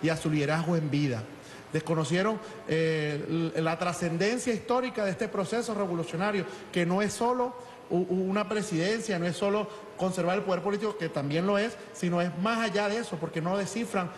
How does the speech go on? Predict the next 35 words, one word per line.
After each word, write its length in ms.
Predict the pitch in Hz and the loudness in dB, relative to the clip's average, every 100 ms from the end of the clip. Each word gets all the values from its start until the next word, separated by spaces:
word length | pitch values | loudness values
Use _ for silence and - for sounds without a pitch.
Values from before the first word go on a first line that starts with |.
| - 160 | -4 0
lo 160 | 165 | 0
que 100 | 190 | 2
es 80 | 208 | 2
la 80 | 196 | 2
revolución 540 | 175 156 151 156 165 | 0 0 -2 0 0
bolivariana. 500 | 165 160 143 143 139 - - 165 | 0 0 0 0 -4 -8 -6 -2
Desconocen 500 | 175 180 190 208 220 | 0 0 0 2 0
al 120 | 208 | 0
presidente 640 | 190 190 - 185 220 220 | 0 0 0 2 2 0
Nicolás 320 | 214 202 190 | -2 0 0
Maduro 260 | 202 202 202 | 2 2 2
desde 120 | 190 | 0
el 40 | 170 | -2
primer 300 | 170 185 220 | 0 0 0
momento 560 | 214 220 247 220 202 - - - | 0 0 0 0 -2 -4 -14 -6
que 220 | - 185 180 | 0 0 2
sale 420 | 202 220 247 247 - - - | 2 2 0 -2 -6 -14 -2
electo 640 | 170 175 208 254 - 269 247 - - | 0 2 2 0 -2 -4 -4 -8 -2
el 140 | 190 | -2
catorce 400 | 185 180 202 196 | 0 0 0 2
de 20 | 208 | 2
abril 180 | 190 | 2
del 100 | 196 | 0
año 180 | 196 196 | -2 0
dos 80 | 190 | 0
mil 160 | 175 175 | -2 0
trece. 340 | 185 180 226 - - - - - | 0 0 -4 -8 -16 -18 -8 -2
Eh, 360 | 180 175 170 - | 2 2 0 0
nosotros, 480 | 180 214 208 240 247 - - | 0 0 0 0 -2 -8 -4
en 140 | 190 202 | 0 0
ese 360 | 208 240 240 - - | 2 0 0 -4 -4
reconocimiento 1000 | 208 240 - 208 190 185 185 233 233 - | -2 0 -2 -4 -4 -2 -2 0 -2 -2
contrario 420 | 165 165 175 220 | -2 0 0 0
a 80 | 214 | 0
ello, 280 | 196 233 | 0 -2